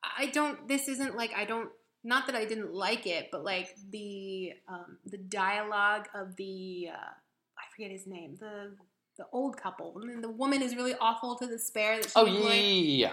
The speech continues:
Speaker 1: And then the man in, during the, the meeting,
Speaker 2: Mm-hmm.
Speaker 1: I was like, "Oh, that's really, like,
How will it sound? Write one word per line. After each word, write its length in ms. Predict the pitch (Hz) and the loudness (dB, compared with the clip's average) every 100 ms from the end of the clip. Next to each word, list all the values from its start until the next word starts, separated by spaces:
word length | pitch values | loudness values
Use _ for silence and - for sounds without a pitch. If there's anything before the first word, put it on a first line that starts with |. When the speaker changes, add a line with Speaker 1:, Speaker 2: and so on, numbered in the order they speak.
| - | 2
Speaker 1:
And 100 | 214 | -4
then 140 | 220 214 | -4 -4
the 60 | 208 | -2
man 380 | 208 214 220 | 0 0 0
in, 160 | 220 208 | -2 -4
during 380 | 202 208 202 202 | -4 -2 -2 -2
the, 280 | 190 185 180 | 0 0 -2
the 80 | 185 | -4
meeting, 560 | 190 202 220 247 277 - | -2 0 0 0 -2 0
Speaker 2:
Mm-hmm. 380 | 170 175 165 196 | 4 4 4 2
Speaker 1:
I 60 | |
was 140 | 220 196 | -2 -8
like, 100 | - | -12
"Oh, 280 | 247 208 - | -8 -6 -6
that's 300 | 160 190 - - | -8 -10 -12 -14
really, 420 | 196 - 120 - | -14 -12 -12 -12
like, 180 | 117 - | -14 -18